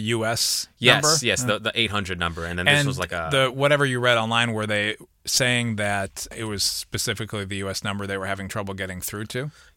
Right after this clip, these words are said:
Speaker 2: Yes.
Speaker 1: Uh,
Speaker 2: Uh, yeah, so
Speaker 1: yeah, it's probably
Speaker 2: basically
Speaker 1: people in your dad's situation who have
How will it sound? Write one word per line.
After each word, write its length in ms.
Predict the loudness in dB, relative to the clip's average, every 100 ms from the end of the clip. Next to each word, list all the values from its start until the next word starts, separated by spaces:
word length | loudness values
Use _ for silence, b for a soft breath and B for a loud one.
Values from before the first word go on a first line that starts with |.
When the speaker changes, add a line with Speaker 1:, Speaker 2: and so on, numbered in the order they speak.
| -6
Speaker 2:
Yes. 460 | 2 4 2 -4 -6
Speaker 1:
Uh, 40 | -10
Speaker 2:
Uh, 100 | -10 -8
yeah, 200 | -4 -2
so 380 | 0 2 4 2 2
Speaker 1:
yeah, 100 | 2
it's 100 | 4
probably 240 | 2 2
Speaker 2:
basically 240 | 0 -2 -10 _ _
Speaker 1:
people 220 | -4 0 0
in 80 |
your 80 | 0
dad's 300 | 0 2 2
situation 520 | 0 -2 -4 -4 -6 -8
who 100 | -8
have 220 | -8